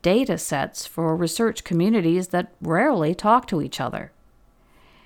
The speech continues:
Konar explained the reason for that union. The wider view reveals how water flows throughout the economy and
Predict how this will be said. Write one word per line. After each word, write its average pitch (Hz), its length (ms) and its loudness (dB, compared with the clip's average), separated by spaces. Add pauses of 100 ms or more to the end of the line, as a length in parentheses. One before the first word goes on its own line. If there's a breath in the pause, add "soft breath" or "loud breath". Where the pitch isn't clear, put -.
(160 soft breath)
Konar 277 400 2
explained 220 580 2
the 208 80 0
reason 202 540 2
for 156 340 0
that 151 280 -2
union. 165 520 0 (560)
The 156 100 -2
wider 170 480 4
view 175 520 2
reveals 220 640 2
how 226 320 0
water 202 420 2
flows 190 540 0
throughout 165 520 2
the 196 160 0
economy 170 720 0
and 202 400 0